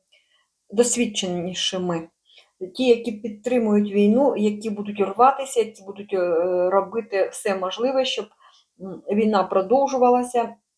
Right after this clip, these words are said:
і більш ефективно для Росії ця війна, щоб продовжувалась. Ось так. З цим і пов'язані перестановки у найближчому оточенні Путіна.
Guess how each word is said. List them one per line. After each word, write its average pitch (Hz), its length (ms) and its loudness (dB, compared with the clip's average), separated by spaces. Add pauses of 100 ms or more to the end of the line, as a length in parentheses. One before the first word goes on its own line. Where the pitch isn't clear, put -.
і 214 220 -8
більш 233 320 -8
ефективно 208 800 -4 (140)
для 180 220 -2
Росії 190 420 -2
ця 180 140 -2
війна, 190 240 -2
щоб 208 220 -12
продовжувалась. 160 720 -4 (440)
Ось 269 180 -4
так. 165 300 -4
З - 80 -8
цим 285 240 -2
і 214 80 -4
пов'язані 208 640 0
перестановки 202 960 -4 (580)
у 214 180 0
найближчому 185 880 -2
оточенні 175 520 -8
Путіна. 160 600 -16